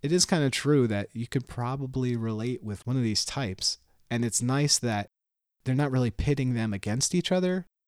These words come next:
By the end of the movie, you're rooting for everybody to have a good life. It's not like, yeah, it's all these people versus Judd Nelson.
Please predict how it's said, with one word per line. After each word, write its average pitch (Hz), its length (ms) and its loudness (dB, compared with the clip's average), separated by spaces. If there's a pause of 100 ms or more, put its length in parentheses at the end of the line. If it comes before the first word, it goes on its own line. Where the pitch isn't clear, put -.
(200)
By 139 160 4
the 131 140 2
end 135 180 2
of 120 60 -2
the 113 60 0
movie, 117 460 0 (380)
you're 135 120 -2
rooting 156 280 8
for 123 220 -2
everybody 107 560 -2
to 117 100 -4
have 104 180 -2
a 101 40 -4
good 95 180 -8
life. 95 280 -10 (440)
It's - 120 -6
not 123 180 -2
like, 110 200 -4 (380)
yeah, 139 220 4
it's 117 120 0
all 139 120 2
these 131 180 0
people 123 680 -2
versus 120 400 0
Judd 110 300 0
Nelson. 104 500 -2